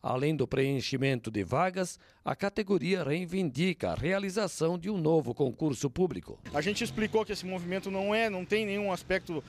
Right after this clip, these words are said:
Speaker 2: ah, ah, político nem salarial. A gente explicou que o movimento é justamente na busca de melhores condições de atendimento à população, à população. E a gente, então, vai, vai tá agora alerta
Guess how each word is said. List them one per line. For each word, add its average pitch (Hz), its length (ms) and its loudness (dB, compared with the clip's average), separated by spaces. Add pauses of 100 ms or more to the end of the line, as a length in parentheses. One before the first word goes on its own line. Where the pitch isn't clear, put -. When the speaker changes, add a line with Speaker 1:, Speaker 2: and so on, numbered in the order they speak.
(280)
Speaker 2:
ah, 127 560 2
ah, 113 40 -8 (260)
político 196 420 0
nem 185 140 -2
salarial. 175 440 2
A 196 40 2
gente 185 200 -6
explicou 185 380 -4
que - 60 -12
o 202 40 -4
movimento 185 380 -2
é - 20 0
justamente 196 480 -4
na 180 120 -2
busca 180 340 -2 (300)
de 175 120 -2
melhores 196 600 2
condições 185 560 -2
de 180 60 0
atendimento 175 500 -2
à - 20 -2
população, 160 640 0 (140)
à 170 120 2
população. 160 560 0 (460)
E 214 80 2
a 240 80 2
gente, 254 300 -2
então, 240 280 0 (320)
vai, 226 380 0
vai 214 160 2
tá 226 140 2
agora 202 360 2
alerta 208 640 0